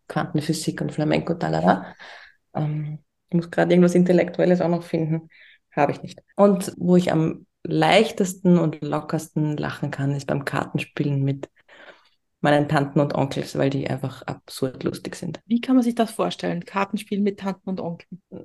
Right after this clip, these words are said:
Speaker 1: Naja, also diese Familie ist eine, äh, Spielfamilie und wir sind viele und es gibt viele Familientreffs und dann wird dann immer gespielt. Alles. Schnapsen, Tarot Kind kann ich nicht, spiele ich nicht.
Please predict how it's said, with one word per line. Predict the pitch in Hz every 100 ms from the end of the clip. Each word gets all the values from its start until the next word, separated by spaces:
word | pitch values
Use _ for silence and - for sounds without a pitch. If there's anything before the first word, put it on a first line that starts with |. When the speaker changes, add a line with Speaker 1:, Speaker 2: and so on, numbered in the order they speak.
| -
Speaker 1:
Naja, | 190 208 139
also | - 175
diese | 180 214 220 214 208 202
Familie | 202 196 196 190 190
ist | 180 180
eine, | 165 160 160 160 156 -
äh, | - - 180 160 -
Spielfamilie | - - 185 185 170 175 170 165 165 185 349 370 -
und | 185 165 156
wir | 156 156 147 151
sind | - 147 147
viele | - - 214 226 240 233
und | 175 170 165 -
es | 156 -
gibt | 160
viele | - - 180 170
Familientreffs | 156 156 165 165 165 160 _ _ - 165 160 160 -
und | 151 147 143 - - - - - -
dann | 165 160
wird | 165
dann | 165
immer | 165 190
gespielt. | 190 - 120 117 -
Alles. | 156 143 139 - -
Schnapsen, | - - 156 - 151 151
Tarot | 151 143 143
Kind | - 180 180
kann | 147 135
ich |
nicht, | 170 196 - _ _ _ _
spiele | - 175
ich |
nicht. | 190 185